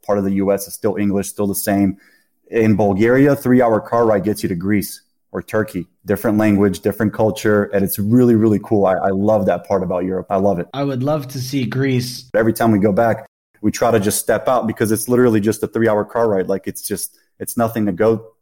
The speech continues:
Speaker 1: to another place. You can eat dinner, just stay a night or two, enjoy it, walk around, enjoy the culture, enjoy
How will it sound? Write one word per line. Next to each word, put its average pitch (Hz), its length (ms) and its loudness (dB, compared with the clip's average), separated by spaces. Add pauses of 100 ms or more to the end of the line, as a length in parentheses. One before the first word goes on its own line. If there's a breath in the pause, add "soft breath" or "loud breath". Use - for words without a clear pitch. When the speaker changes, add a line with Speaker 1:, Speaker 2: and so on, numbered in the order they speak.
Speaker 1:
to 110 140 -2
another 107 200 2
place. 104 360 -4
You - 60 -20
can 101 180 -2
eat 107 160 -4
dinner, 104 260 0
just 87 200 -8
stay 104 380 -2
a 101 60 -4
night 107 240 0
or 107 80 0
two, 110 380 -4 (340 soft breath)
enjoy 104 460 2
it, 98 100 0
walk 104 300 0
around, 104 320 0
enjoy 101 260 0
the 104 100 0
culture, 101 380 -4
enjoy 98 440 0